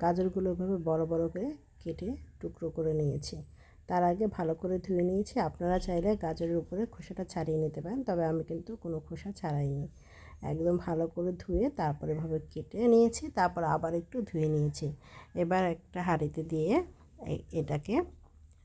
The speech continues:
দুধ দিয়ে সিদ্ধ করব। গরুর দুধ দিয়ে সিদ্ধ করছি, আপনারা চাইলে পানি দিয়েও করতে পারেন, তবে গরুর দুধ দিয়ে টেস্ট, আহ, মানে সিদ্ধ করলে টেস্টটা কিন্তু বেশি হয় আর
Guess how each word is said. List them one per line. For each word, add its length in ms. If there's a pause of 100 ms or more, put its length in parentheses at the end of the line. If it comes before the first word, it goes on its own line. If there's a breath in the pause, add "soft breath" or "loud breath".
(140)
দুধ 160 (120)
দিয়ে 180
সিদ্ধ 360
করব। 420 (640 loud breath)
গরুর 360
দুধ 180 (100)
দিয়ে 140
সিদ্ধ 300
করছি, 340
আপনারা 360
চাইলে 300 (140)
পানি 280
দিয়েও 160
করতে 360
পারেন, 240
তবে 180 (140)
গরুর 280
দুধ 120
দিয়ে 240 (100)
টেস্ট, 240 (160)
আহ, 100
মানে 180
সিদ্ধ 280 (120)
করলে 220
টেস্টটা 380
কিন্তু 300 (520 loud breath)
বেশি 260
হয় 300
আর 60